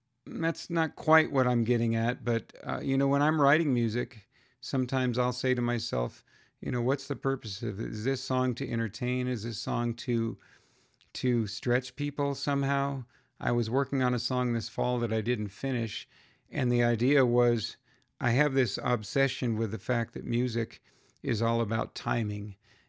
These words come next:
And when you, you, you know, this is a little heady, but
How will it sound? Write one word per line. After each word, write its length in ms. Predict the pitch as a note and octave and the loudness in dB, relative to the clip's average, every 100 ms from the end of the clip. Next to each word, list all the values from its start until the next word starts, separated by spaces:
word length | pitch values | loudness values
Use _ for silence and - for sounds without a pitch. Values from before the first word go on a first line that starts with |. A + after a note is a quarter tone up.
| - | -10
And 380 | B2+ A#2 A2 G#2+ | -4 -2 -2 0
when 200 | A#2 A2+ | 0 0
you, 360 | A2+ A2+ A2+ - | 0 0 -2 -6
you, 560 | - A2 A2+ A2+ A2+ - - | -8 -4 -2 -2 -4 -10 -8
you 100 | B2 | -4
know, 400 | A#2+ A#2+ A#2+ - - _ - | -2 0 -2 -6 -14 _ -16
this 360 | - C3 B2 | -2 -2 0
is 100 | A#2 | -4
a 60 | A2 | -2
little 240 | A#2+ A2+ | 0 0
heady, 340 | A2+ A#2+ A#2 A2 | 0 0 0 -2
but 280 | G2+ G#2+ | -2 -6